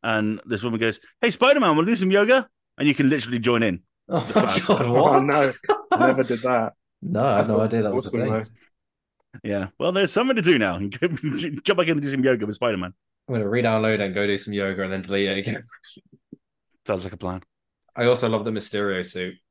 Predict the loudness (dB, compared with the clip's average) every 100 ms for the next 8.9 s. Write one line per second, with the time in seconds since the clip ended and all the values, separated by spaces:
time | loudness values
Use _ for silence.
0 | _ -6 -6 -4 -6 -6 -2 -2 0 -2
1 | -4 -8 -8 -12 _ _ -8 -2 0 0
2 | -2 -4 -8 -8 -6 -4 -2 0 2 2
3 | 0 -10 -6 -4 -2 -4 -6 _ _ _
4 | -2 2 6 6 6 6 4 6 6 6
5 | 6 6 6 6 4 2 0 0 -2 -2
6 | 0 0 0 -8 -8 _ -16 -14 -16 _
7 | _ _ _ _ _ _ -2 -2 4 6
8 | 8 8 6 4 4 4 2 0